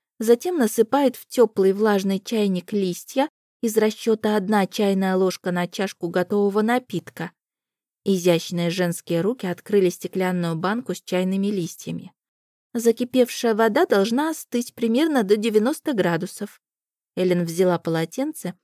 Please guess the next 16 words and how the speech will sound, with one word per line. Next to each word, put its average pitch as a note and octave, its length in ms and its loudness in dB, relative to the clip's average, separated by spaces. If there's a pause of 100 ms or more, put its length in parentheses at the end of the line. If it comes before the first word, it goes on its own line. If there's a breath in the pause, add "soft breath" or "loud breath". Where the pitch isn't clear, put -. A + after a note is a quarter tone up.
(180)
и C4+ 120 0
медленно C4+ 480 0
подняла G3+ 500 -4
чайник. E3 680 -8 (600)
И C#4+ 80 0
лишь C4 280 2
после B3+ 400 0
этого B3+ 420 0
мы G#3+ 160 2
заливаем A3 540 4
в G#3+ 60 -12
фарфоровый A3 600 0
чайник D#4+ 440 -4
примерно C4 520 2
треть B3+ 420 -2
нормы. F3+ 480 0